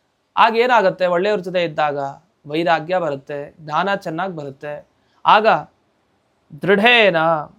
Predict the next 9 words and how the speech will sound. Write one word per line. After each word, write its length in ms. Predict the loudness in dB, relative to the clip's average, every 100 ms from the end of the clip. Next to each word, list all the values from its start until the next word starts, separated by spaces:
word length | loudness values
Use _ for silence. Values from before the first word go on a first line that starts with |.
| _ _ _ -2
ಯಾವಾಗ 460 | 2 6 6 6 4 2 -4 _ _ _ _
ನಮ್ಮ 300 | -2 0 2
ಜೊತೆಗೆ 560 | 0 0 -2 -2 -2 -6 _ _ _ -10
ಈ 140 | -8
ಅಸಂಗ 480 | -4 -4 -2 -2 2
ಅನ್ನುವಂಥ 440 | 2 2 -4 -8
ಒಂದು 220 | -6 -6 -6
ಖಡ್ಗ 300 | -6 -4 0
ಇದೆ, 440 | 0 0 -6 -10